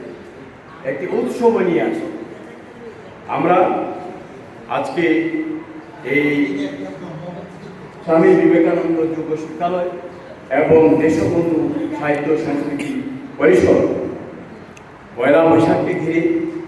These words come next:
আজকে যে অনুষ্ঠান করেছে এবং এই অনুষ্ঠানে আপনাদের সাথে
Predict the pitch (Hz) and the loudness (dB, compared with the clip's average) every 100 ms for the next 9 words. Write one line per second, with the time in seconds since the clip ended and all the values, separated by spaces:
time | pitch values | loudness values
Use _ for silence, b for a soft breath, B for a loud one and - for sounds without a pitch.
0 | - - - - - - - 127 - 160 | -14 -16 -18 -20 -20 -18 -4 -4 0 0
1 | 156 139 151 160 165 165 160 160 165 - | 2 2 2 2 0 2 4 2 2 -2
2 | - - - - - - - - - 117 | -6 -10 -14 -16 -18 -20 -20 -20 -14 -6
3 | 135 143 135 156 160 160 - 160 - - | -4 -2 0 4 6 4 4 2 0 0
4 | - - - - - - - - - - | -2 -4 -8 -12 -14 -18 -18 -20 -20 -20
5 | - - - - 220 - 190 196 233 233 | -20 -20 -20 -4 0 2 2 6 6 6
6 | 220 - | 2 0